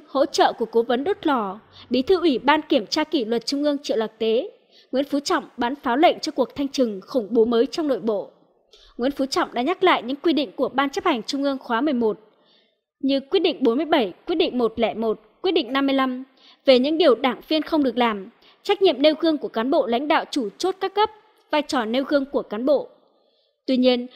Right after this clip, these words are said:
Nguyễn Phú Trọng đã cho rằng kết quả thu được còn hạn chế, chưa đạt mục tiêu yêu cầu đề ra, và từ đó gửi thông điệp tấn công vào phe thù địch trong Đảng, đặc biệt có cán bộ lãnh đạo cấp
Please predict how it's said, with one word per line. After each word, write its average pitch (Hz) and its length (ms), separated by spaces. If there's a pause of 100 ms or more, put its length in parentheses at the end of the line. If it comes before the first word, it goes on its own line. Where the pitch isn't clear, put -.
(120)
Nguyễn 277 120
Phú 285 140
Trọng 285 240
đã 254 80
cho 302 180
rằng 233 320 (220)
kết 440 200
quả 349 240
thu 311 140
được 262 260
còn 226 160
hạn 220 180
chế, 240 380 (280)
chưa 381 100
đạt 285 180
mục 247 220
tiêu 311 180
yêu 302 120
cầu 262 220
đề 233 200
ra, 254 400 (420)
và 269 80
từ 262 160
đó 226 320 (160)
gửi 294 140
thông 320 220
điệp 269 220
tấn 247 140
công 330 260
vào 254 120
phe - 180
thù - 140
địch 226 240
trong - 160
Đảng, 254 200 (480)
đặc 262 200
biệt 247 320
có - 100
cán 269 240
bộ 320 160
lãnh 240 180
đạo 320 160
cấp - 160